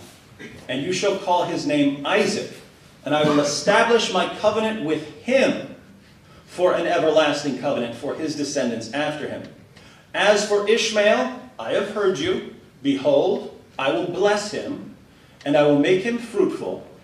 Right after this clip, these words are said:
and will multiply him exceedingly. He shall become the father of twelve princes, and I will make him a great nation. But my covenant I will establish with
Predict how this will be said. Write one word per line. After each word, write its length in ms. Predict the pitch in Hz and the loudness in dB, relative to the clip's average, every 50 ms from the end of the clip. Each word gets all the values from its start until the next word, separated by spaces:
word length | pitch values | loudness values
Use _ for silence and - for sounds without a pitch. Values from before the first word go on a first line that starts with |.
| - - - | -20 -10 -4
and 180 | 139 147 147 139 | -2 0 2 2
will 140 | 143 147 | 2 2
multiply 680 | 127 131 - - 202 196 196 202 190 196 185 175 - 165 | 2 4 4 4 4 2 -2 -4 -4 -2 -2 -2 0 -2
him 560 | 160 - 156 156 156 156 160 160 - - - - | -4 -4 -2 -2 -2 -2 -2 -4 -8 -10 -12 -10
exceedingly. 760 | - 143 135 - - - 190 190 180 156 143 120 95 92 - - - - - - - - - | -8 -8 -8 -8 -10 -8 -6 -4 -2 0 0 0 -2 -4 -8 -12 -16 -20 -20 -20 -20 -20 -16
He 120 | - 165 165 | -10 -6 -2
shall 200 | - 208 202 202 | 0 0 2 2
become 340 | 202 196 202 208 208 208 | 0 0 0 -2 -2 -2
the 120 | 202 190 - | -2 -2 0
father 320 | - 180 170 165 170 170 | 2 2 4 4 4 2
of 180 | 170 143 139 - | 0 0 -4 -6
twelve 480 | - - 175 180 202 233 233 - - | -6 -2 2 4 4 4 4 0 -2
princes, 640 | - 190 185 147 143 143 135 135 - - - - - - - - - | -4 -4 -4 -2 -4 -4 -4 -4 -4 -6 -8 -12 -16 -20 -20 -18 -12
and 120 | - 117 | -8 -6
I 80 | 123 135 | -4 -2
will 140 | 160 170 - | -2 -2 -2
make 220 | 170 170 175 170 | -2 -2 -2 -4
him 440 | - 143 123 113 127 143 - - - - - - | -6 -6 -6 -6 -6 -8 -8 -12 -16 -20 -20 -14
a 80 | - 139 | -12 -12
great 340 | 135 - 113 113 104 - 117 | -8 -6 -4 -4 -4 -4 -6
nation. 460 | 131 135 127 - - - - - - - - - - _ _ - - - - - - - - _ - - - - - - - - - | -6 -6 -6 -6 -8 -10 -14 -16 -18 -20 -20 -20 -20 _ _ -20 -20 -20 -20 -20 -20 -20 -20 _ -20 -20 -20 -20 -20 -20 -20 -4 0
But 220 | - - - - | 2 2 4 4
my 220 | 156 147 - - - | 2 0 0 -2 -4
covenant 680 | - - 269 277 - 214 165 147 147 147 - - - - - | -2 0 2 2 4 4 2 2 2 0 -2 -6 -10 -6 -4
I 100 | 139 139 | 0 0
will 180 | 143 143 139 | 2 2 2
establish 880 | 139 135 - - - 185 196 196 196 - 147 139 135 - - - - - - - | 2 0 -2 -2 0 2 2 2 2 2 2 2 0 0 -2 -8 -10 -14 -16 -8
with 440 | 113 127 156 160 160 156 - - - | -2 0 2 2 2 0 -4 -8 -14